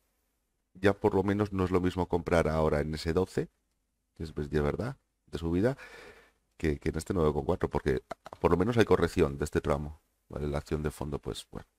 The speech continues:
es lo que es. Sí que podemos trazar tendenciales que ya, que ya se, se las ha ido comiendo. Eso, eso es interesante. Y bueno, por lo menos tenemos un buen tramo alcista,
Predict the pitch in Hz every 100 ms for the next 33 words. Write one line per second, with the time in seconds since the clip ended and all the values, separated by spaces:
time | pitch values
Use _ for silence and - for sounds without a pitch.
0 | _ _ - 57 - - - - - -
1 | - 78 80 73 - 76 78 71 - 71
2 | 69 67 65 85 73 71 64 60 65 60
3 | - _ _ _ _ _ _ _ _ _
4 | 76 71 69 71 65 - 71 71 69 73
5 | 69 69 73 65 73 73 - 78 - 87
6 | 82 - 73 76 80 78 78 - - -
7 | - - 131 113 113 - _ - 95 92
8 | 98 101 110 - 92 87 - 80 78 87
9 | 113 110 117 - 139 135 147